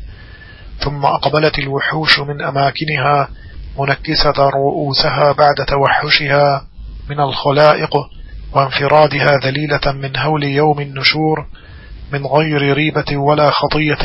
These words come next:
أصابتها، حتى وقفت من وراء الخلق بالذلة والانكسار لذلك الجبار عز وجل". وأقبلت الشياطين بعد تمردها وعتوها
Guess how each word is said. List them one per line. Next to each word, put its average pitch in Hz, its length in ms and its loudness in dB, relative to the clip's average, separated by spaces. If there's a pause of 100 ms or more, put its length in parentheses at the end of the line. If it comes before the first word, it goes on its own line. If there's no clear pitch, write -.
أصابتها، 143 880 4 (500)
حتى - 340 2
وقفت 143 680 2
من 143 80 -2
وراء 143 600 4
الخلق 147 460 -2
بالذلة 143 640 -6
والانكسار 151 840 2 (500)
لذلك 139 520 2
الجبار 139 800 2 (380)
عز 143 340 0
وجل". 135 640 2 (840)
وأقبلت 151 680 0
الشياطين 143 720 4 (160)
بعد 147 160 6
تمردها 139 880 0
وعتوها 147 960 2